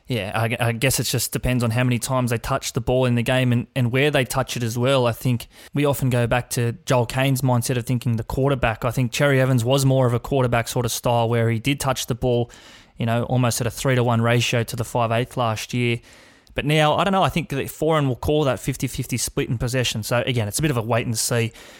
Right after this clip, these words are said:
with Daly Cherry Evans this year. Pick number ten, uh, Tom Trbojevic for mine, even though he is injured to start the year. He will miss the first month. We've just mentioned it there. But he has a great finals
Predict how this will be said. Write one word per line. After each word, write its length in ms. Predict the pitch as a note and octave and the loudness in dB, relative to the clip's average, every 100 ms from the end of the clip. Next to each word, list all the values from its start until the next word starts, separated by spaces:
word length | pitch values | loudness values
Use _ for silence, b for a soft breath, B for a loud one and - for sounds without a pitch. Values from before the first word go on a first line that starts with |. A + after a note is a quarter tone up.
| B | B
with 120 | A#2 | -6
Daly 280 | - A#2+ A2+ | 0 0 0
Cherry 340 | - A#2+ A2 | -2 -2 0
Evans 220 | A2+ G#2+ G2+ | 0 -2 -4
this 280 | A2+ - | -4 -4
year. 260 | A#2+ A2 G2+ B B B B B _ _ - | -4 -6 -6 B B B B B _ _ -4
Pick 160 | G3+ | 0
number 180 | G3 F3 | 4 2
ten, 380 | - F3 F#3 B2 B B B - - | 4 4 4 2 B B B -12 -2
uh, 300 | C3 B2+ B2+ | 0 2 0
Tom 240 | E3 E3+ | 0 0
Trbojevic 520 | D3+ B2+ D#3 D#3+ D3 | 2 2 2 2 0
for 100 | - | 0
mine, 280 | C3 C#3+ D#3+ | 2 4 4
even 240 | D3 D#3 | 2 2
though 140 | C#3 C#3+ | 2 4
he 180 | C3 D3 | 4 2
is 100 | C3+ | 2
injured 300 | D3 D3 B2 | 2 2 0
to 100 | A#2+ | -4
start 300 | - B2 A#2 | 0 0 2
the 80 | |
year. 160 | B2 C#3 | 0 0
He 140 | B2+ | 0
will 160 | C3 D3 | 0 0
miss 200 | C#3+ C#3+ | 0 -2
the 80 | C3 | -4
first 300 | - B2+ A#2 | 0 -2 0
month. 260 | B2+ C3+ | 0 -2
We've 80 | - | -4
just 200 | C#3+ C3+ | -4 -2
mentioned 260 | C#3 B2+ A#2+ | 0 0 -2
it 140 | A2+ | 0
there. 280 | C3 C#3 C3+ B B B B B B - | 0 2 0 B B B B B B -6
But 80 | B2 | 0
he 60 | |
has 160 | B2 B2 | 2 2
a 40 | |
great 320 | A#2 C#3+ D#3 - | 2 2 2 0
finals 540 | D3+ C#3+ C#3+ B2 - | 0 2 2 0 -4